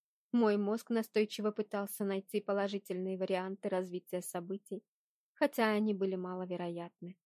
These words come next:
потому что это реальность, а не сказочные истории со счастливым концом. Я немного отошла в сторону, попутно прокладывая в своих мыслях длинную голубую дорожку связи к шторму.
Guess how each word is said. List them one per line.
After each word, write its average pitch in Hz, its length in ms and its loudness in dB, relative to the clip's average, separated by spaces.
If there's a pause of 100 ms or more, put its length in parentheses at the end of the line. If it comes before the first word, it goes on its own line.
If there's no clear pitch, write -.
(320)
потому 226 320 2
что - 200 -2
это 208 460 0
реальность, 202 680 -2 (200)
а 233 100 2
не 220 140 2
сказочные 190 680 -2
истории 190 400 -4
со - 160 -6
счастливым 190 580 -4
концом. 185 600 -8 (800)
Я 226 200 4
немного 202 420 2
отошла 196 340 -2
в - 60 -4
сторону, 202 440 -2
попутно 214 460 -2
прокладывая 202 640 0
в - 60 -6
своих 190 420 -2
мыслях 202 460 -2
длинную 202 640 -2
голубую 196 500 2
дорожку 180 520 -4
связи 185 480 -4
к - 80 -18
шторму. 180 560 -10